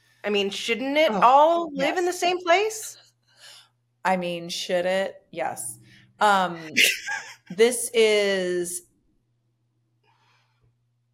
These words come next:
Speaker 2: certainly, as a marketer, and I can imagine how in customer success it would be too, but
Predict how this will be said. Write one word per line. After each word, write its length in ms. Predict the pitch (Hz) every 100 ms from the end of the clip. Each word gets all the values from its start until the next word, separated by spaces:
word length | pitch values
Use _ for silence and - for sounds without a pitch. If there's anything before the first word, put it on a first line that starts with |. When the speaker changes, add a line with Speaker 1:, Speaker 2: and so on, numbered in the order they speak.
| _ _ _ _ _ _ _ _ _ -
Speaker 2:
certainly, 440 | 269 302 269 240
as 120 | 202
a 40 | 190
marketer, 480 | 175 175 180 165
and 100 | 160
I 60 | 156
can 140 | 180
imagine 400 | 170 165 165 170
how 240 | 160 160 160
in 100 | 151
customer 360 | 156 151 156 151
success 480 | - - 151 151
it 80 | -
would 140 | 156 -
be 100 | 156
too, 380 | - 160 156 156
but 240 | 170 -